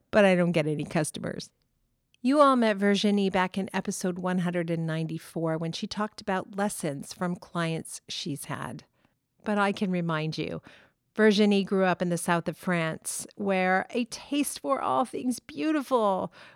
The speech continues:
was firmly ingrained in her psyche. She graduated from McGill University with a degree in art history,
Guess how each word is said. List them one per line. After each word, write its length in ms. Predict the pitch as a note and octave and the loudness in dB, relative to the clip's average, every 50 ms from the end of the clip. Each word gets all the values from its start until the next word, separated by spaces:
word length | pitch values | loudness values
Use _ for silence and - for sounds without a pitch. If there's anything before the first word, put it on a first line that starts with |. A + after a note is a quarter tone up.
| _ _ | _ _
was 200 | A3+ A3+ - - | -2 -2 -2 -2
firmly 760 | - _ - A3+ A3+ A#3 A#3 A3+ G#3+ G#3 G3+ G3 F#3+ F3+ - | -10 _ -2 0 2 4 4 4 2 2 0 -2 -2 -2 -2
ingrained 760 | F#3+ F#3 F#3 F3+ F3+ E3+ E3 E3 E3+ E3+ E3 E3 E3 E3 - | -2 -2 0 0 -2 -2 0 0 0 -2 -2 -2 -4 -6 -6
in 160 | - F3+ D#3 | -6 -6 -4
her 120 | D#3 E3+ | -2 -4
psyche. 640 | E3 - - E3+ E3 F3 E3+ - F3+ - - E3+ E3 - - - - - _ _ | -4 -4 -4 -6 -6 -6 -6 -8 -10 -8 -8 -10 -12 -14 -18 -20 -20 -20 _ _
She 200 | - - - A3 | -14 -6 -6 -4
graduated 640 | F#3 G3 G3 F#3+ F#3+ F3+ F#3 F3 E3+ E3 F3 E3+ | 0 2 4 4 4 2 2 0 2 0 0 -2
from 200 | - - F#3 F3 | -2 -2 0 2
McGill 340 | F3 F3 E3 - E3+ E3+ E3 | 2 0 0 0 0 0 0
University 600 | D#3+ E3 E3 E3 - F#3 G3 - - B3 G#3+ A3+ | 0 0 -2 0 0 -2 -2 -2 -2 -4 -4 -2
with 160 | G3+ G3 F3 | -2 -2 -2
a 40 | E3+ | -4
degree 360 | D#3+ - - - E3+ D#3+ D#3 | -6 -6 -6 -4 -2 -2 -2
in 80 | D#3 D#3+ | -2 -4
art 160 | D#3 B2+ - | -6 -6 -8
history, 560 | - - G3 - - - G#3+ G#3 G3+ G#3 G#3 | -6 -6 -6 -6 -4 -4 -2 -2 0 -2 -4